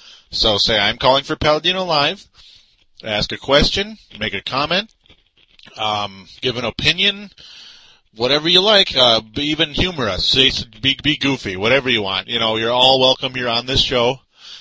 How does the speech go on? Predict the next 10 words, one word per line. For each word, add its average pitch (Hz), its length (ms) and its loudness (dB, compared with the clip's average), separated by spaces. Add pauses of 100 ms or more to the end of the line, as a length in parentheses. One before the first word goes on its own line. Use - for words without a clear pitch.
(140)
As 107 280 -2
long 123 220 -2
as 117 100 0
it's - 160 -4
not 120 200 0
too 135 200 -4
crazy 127 460 0
or 104 80 -4
too 135 180 -6
stupid, 123 480 0